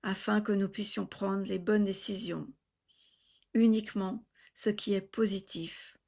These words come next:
et nourrissant pour notre corps et notre vie. Visualisez cette belle lumière jaune dorée dans votre estomac, votre rate et votre pancréas,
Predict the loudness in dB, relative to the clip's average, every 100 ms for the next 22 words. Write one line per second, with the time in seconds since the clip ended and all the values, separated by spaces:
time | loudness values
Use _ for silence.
0 | _ _ 6 8 10 8 8 4 0 -2
1 | -4 -4 -4 -4 -4 -8 -6 -6 -8 -8
2 | -6 -6 -8 -10 -8 -10 -14 _ _ _
3 | _ _ _ _ -20 -20 -20 -20 -20 -20
4 | -20 -20 -20 _ 0 0 6 6 6 2
5 | 0 -2 -2 -4 -4 -4 0 4 6 4
6 | 2 0 0 -2 -2 0 2 2 0 0
7 | 0 0 -4 -8 -12 _ -20 -20 _ _
8 | -2 0 2 0 0 -2 -2 -2 0 -2
9 | -6 -6 -8 -6 -6 -4 -6 -6 -6 -4
10 | -4 -8 -10 -12 -8 -6 -6 -8 -12 -12
11 | -14